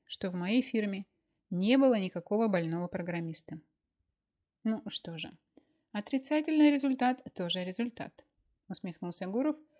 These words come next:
и, попрощавшись, вышел из палаты.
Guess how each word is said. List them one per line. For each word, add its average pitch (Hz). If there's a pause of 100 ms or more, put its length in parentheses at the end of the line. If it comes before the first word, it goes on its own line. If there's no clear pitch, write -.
(220)
и, 320
попрощавшись, -
вышел 175
из -
палаты. 170